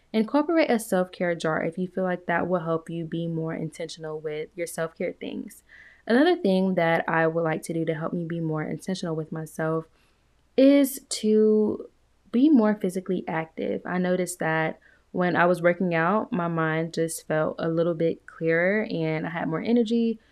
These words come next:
So I definitely want to make sure that I incorporate that for this upcoming year.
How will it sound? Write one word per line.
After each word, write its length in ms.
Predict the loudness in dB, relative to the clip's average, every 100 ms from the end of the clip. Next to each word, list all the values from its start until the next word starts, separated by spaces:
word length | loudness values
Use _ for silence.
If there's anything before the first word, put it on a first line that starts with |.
| _ -8
So 180 | 0 2
I 140 | 4
definitely 460 | 2 0 0 0 0
want 380 | -2 -6 -8 -8
to 560 | -6 -4 -4 -4 -8 -12 _ _ _ _ _ _ 0
make 240 | 2 2
sure 220 | 0 0
that 220 | 2 2 0
I 100 | -2
incorporate 580 | -2 -4 -2 -2 -2
that 380 | -2 0 0 -4 -4
for 280 | -2 -2 -4
this 400 | -4 -6 -6 -8
upcoming 580 | -6 -6 -6 -6 -6 -6
year. 380 | -6 -6 -10